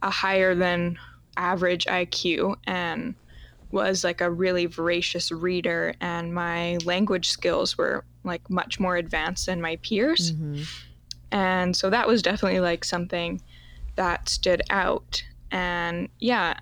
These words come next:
Speaker 1: I don't know. I think it was just maybe more of the social aspect, especially when I got older, that kind of stood out to some teachers, maybe.
Speaker 2: Okay.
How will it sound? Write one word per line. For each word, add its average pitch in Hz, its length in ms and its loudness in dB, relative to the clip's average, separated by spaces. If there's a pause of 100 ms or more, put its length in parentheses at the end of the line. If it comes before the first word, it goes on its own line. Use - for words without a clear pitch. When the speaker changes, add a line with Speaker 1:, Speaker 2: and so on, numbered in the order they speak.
(440)
Speaker 1:
I 269 100 2
don't 311 180 4
know. 254 360 6 (380)
I 214 60 0
think 277 240 2
it - 180 0 (560)
was 208 200 2
just 196 320 0
maybe 180 680 0 (220)
more 208 220 0
of 180 140 -4
the 190 100 -2
social 180 580 0
aspect, 208 540 0
especially 190 440 -2
when 185 140 0
I 175 80 -2
got 170 260 -2
older, 185 320 2
that 214 200 0
kind 233 180 2
of 233 80 2
stood 240 220 0
out 233 220 2
to 247 120 2
some 233 300 4
teachers, 233 520 0
maybe. 233 400 2
Speaker 2:
Okay. 175 400 -4